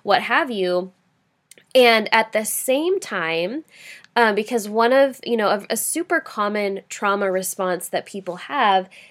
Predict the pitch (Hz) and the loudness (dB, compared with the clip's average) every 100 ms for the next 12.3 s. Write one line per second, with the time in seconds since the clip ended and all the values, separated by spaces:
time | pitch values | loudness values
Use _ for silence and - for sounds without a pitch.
0 | _ 240 233 - 226 220 220 185 - 214 | _ 8 8 6 0 2 0 -2 -8 -2
1 | 202 190 180 - 190 190 180 170 180 - | 2 2 2 0 0 0 -2 -4 -4 -10
2 | 185 170 165 175 185 190 190 - 196 190 | -8 -4 -4 -6 -10 -8 -10 -2 0 2
3 | 185 185 - - - 214 208 202 196 190 | 0 -4 -20 -20 -6 -2 0 0 2 0
4 | 180 180 190 190 185 180 180 185 208 - | 0 2 2 2 0 -2 2 2 0 -4
5 | 202 175 - 170 269 - 202 180 - 185 | -4 -4 -4 -4 -2 -4 -2 -2 0 -2
6 | - - 196 185 185 185 - 202 190 185 | -4 -6 -2 -2 -2 -4 -8 -4 -2 -2
7 | 180 185 175 175 180 185 170 180 - 185 | -2 -2 -2 -4 -6 -6 -4 -4 -6 -8
8 | 180 175 - - 185 185 180 170 175 - | -6 -6 -8 -8 -8 -6 -4 -4 -6 -4
9 | 180 175 165 165 - 180 - 190 196 190 | -4 -4 -6 -8 -8 -12 -6 -2 -2 -2
10 | 190 190 190 190 180 185 185 - - - | -4 -6 -6 -4 -2 -2 -2 -6 -20 -16
11 | - 233 247 277 - 233 220 214 214 190 | -2 6 6 4 -2 -4 -2 -4 -4 -6
12 | 185 185 - | -6 -6 -8